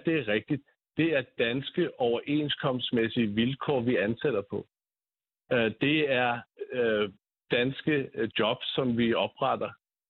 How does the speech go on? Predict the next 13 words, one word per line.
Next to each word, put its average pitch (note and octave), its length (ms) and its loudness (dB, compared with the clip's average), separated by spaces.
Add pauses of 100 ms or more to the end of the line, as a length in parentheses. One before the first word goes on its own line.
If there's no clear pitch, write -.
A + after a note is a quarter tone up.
(320)
Øh, A2+ 320 4
og A#2 260 0
det C#3 140 4 (140)
er A2+ 140 2 (340)
i C3 160 2
niveau C3 480 2
med C3+ 140 2
markedet, A2 520 2 (600)
og A#2+ 100 2
hvad, A2+ 240 2 (280)
øh, G#2+ 500 2
hvad, A2+ 220 2 (640)
hvad, A#2 260 0